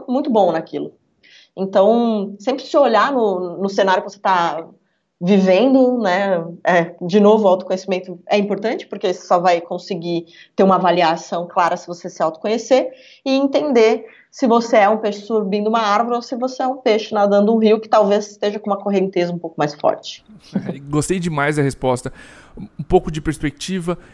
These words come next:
Speaker 2: e um pouco de números, resultados, também não esqueça esse ponto.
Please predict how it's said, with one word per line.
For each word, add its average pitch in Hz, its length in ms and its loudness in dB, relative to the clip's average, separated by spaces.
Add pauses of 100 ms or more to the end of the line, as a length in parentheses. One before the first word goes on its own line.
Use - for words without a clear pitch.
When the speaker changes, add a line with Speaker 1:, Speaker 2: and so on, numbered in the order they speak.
Speaker 2:
e 151 80 -8
um 147 80 -6
pouco 151 300 -6
de 135 140 -10
números, 147 480 -6
resultados, 131 580 -6
também 131 220 -8
não 135 60 -6
esqueça 135 320 -12
esse 135 180 -10
ponto. 123 420 -10